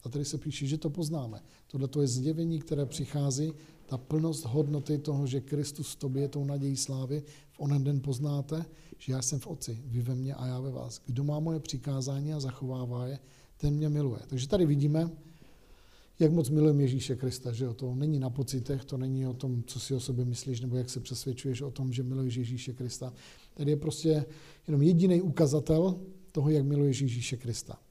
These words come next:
"Kdo má moje přikázání a zachovává je, ten mě miluje." Že? To je takový reality check. "Kdo mě, kdo má moje přikázání a přicho-,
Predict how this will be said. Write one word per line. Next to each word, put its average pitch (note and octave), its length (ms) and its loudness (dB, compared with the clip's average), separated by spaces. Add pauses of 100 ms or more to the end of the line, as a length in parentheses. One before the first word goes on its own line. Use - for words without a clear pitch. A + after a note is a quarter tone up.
(280)
"Kdo C#3 160 2
má E3 160 4
moje E3+ 200 0
přikázání C#3+ 760 0
a D#3+ 80 -2
zachovává B2+ 680 -2
je, C#3+ 200 -4 (220)
ten C#3 160 0
mě C#3+ 140 2
miluje." A2+ 360 0 (480)
Že? E3 160 -4 (840)
To B2+ 60 -12
je - 120 -18
takový A2+ 340 -6
reality B2+ 520 -4 (100)
check. D3+ 140 -6 (1120)
"Kdo C3+ 180 4
mě, D#3+ 200 4 (160)
kdo C#3+ 160 2
má D3+ 140 4
moje D3 180 2
přikázání D3 760 -2
a B2+ 60 -2
přicho-, C#3 380 -8